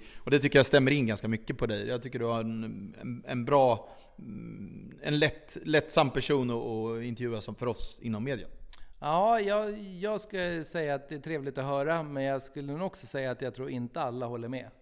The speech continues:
Speaker 1: Okej.
Speaker 2: Ehm, eh,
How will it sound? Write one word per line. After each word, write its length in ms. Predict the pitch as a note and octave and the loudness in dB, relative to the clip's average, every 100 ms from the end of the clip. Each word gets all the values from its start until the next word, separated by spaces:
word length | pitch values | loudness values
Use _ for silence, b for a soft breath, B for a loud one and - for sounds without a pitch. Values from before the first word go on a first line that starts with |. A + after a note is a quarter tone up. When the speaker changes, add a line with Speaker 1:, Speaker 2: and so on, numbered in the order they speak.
| C3 | -20
Speaker 1:
Okej. 160 | - F2 B B - - C3+ | -20 -20 B B -20 -12 -6
Speaker 2:
Ehm, 800 | C3 B2 B2 A#2+ A#2+ A#2+ A#2+ A2+ b b b b b b b _ | -4 -2 -2 -2 -2 -2 -4 -8 b b b b b b b _
eh, 120 | C3 | -8